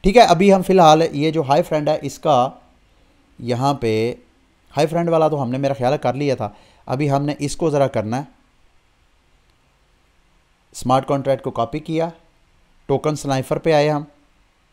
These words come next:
एच एच स्टैंडर्ड,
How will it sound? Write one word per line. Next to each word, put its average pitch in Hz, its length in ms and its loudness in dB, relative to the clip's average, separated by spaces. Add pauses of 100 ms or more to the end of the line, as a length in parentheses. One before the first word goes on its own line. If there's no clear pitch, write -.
(4000)
एच 147 220 -2
एच 143 240 -4
स्टैंडर्ड, 104 520 -4